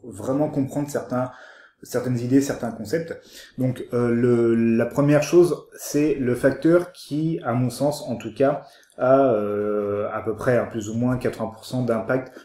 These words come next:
sur, euh, des sets D J, sur tes prestations D J, euh, que tu sois D J généraliste pour des événements comme des mariages, des, euh, des anniversaires ou autres,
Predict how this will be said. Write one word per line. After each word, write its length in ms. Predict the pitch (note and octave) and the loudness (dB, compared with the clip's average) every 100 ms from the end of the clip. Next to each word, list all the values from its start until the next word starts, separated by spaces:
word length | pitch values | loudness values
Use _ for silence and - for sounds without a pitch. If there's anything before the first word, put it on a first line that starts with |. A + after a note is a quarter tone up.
| _ | _
sur, 400 | - C3 A#2+ G#2+ | -8 -2 0 2
euh, 260 | G#2 G#2 | 2 0
des 160 | G2+ G#2+ | -2 -4
sets 280 | - A#2 A#2 | -4 -4 -6
D 140 | G#2+ | -10
J, 180 | G#2 C3+ | 0 0
sur 180 | C3+ - | 0 -6
tes 120 | G#2 | -10
prestations 500 | - B2+ B2 A2 B2 | -6 -4 -2 -4 -4
D 180 | A2+ G#2+ | -4 -4
J, 120 | G#2+ C#3+ C#3+ - - - | -2 -2 -4 -18 -14 -6
euh, 120 | G2+ | -6
que 140 | - | -4
tu 140 | - B2+ | -4 -6
sois 400 | - C#3 C#3+ C#3+ | 0 4 6 4
D 260 | G#2+ B2+ C3 | -2 -6 -4
J 420 | B2+ D3 D3 A#2 | 0 2 2 -2
généraliste 760 | A#2 B2 A#2 B2 C3+ C#3 - - - | -6 -4 -2 0 0 -2 -6 -16 -10
pour 180 | A#2+ A2+ | -6 -4
des 220 | A2+ A2 | -4 -4
événements 420 | A#2 A#2+ B2+ C3 | -2 0 0 0
comme 160 | B2+ G#2+ | -2 -4
des 80 | A2 | -4
mariages, 540 | A#2+ A#2+ B2 B2 - | -2 2 2 2 -2
des, 180 | G2+ G2+ | -8 -6
euh, 180 | G2+ G2 G2 G2 G2 - | -4 -6 -8 -10 -12 -12
des 220 | G#2+ G2+ | -8 -2
anniversaires 580 | A#2 A2+ A#2 - C3+ - - | -2 0 -4 -2 -4 -4 -6
ou 160 | A2+ | -2
autres, 240 | C3 C3+ | -2 -2